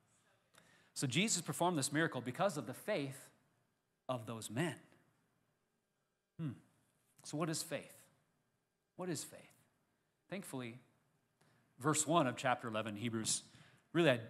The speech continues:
uh, defines it for us. Faith is confidence in what we hope for. It's assurance in what we do not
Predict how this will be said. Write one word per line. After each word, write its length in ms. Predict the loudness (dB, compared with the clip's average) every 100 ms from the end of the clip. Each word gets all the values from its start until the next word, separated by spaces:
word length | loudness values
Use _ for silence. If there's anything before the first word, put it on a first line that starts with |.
| -10 -8
uh, 180 | -6 -8 -16 -14
defines 440 | -8 2 6 6 2
it 80 | 0
for 240 | 2 4
us. 100 | 2
Faith 300 | 0 0 0
is 220 | -4 -4 -4
confidence 840 | 4 6 6 2 -4 -4 -4 -4 -10 _ _ _ -2
in 140 | 2 4
what 160 | 4
we 100 | 4
hope 240 | 2 0 -4
for. 220 | -12 -12 -20 _ _ _ _ _ _ _ _ -6
It's 140 | 0
assurance 760 | 2 6 10 12 10 6 -2 -2
in 80 | 0
what 200 | 0 2
we 160 | 0 -2
do 420 | -2 0 -2 -6 -4
not 440 | -2 -2 -4 -12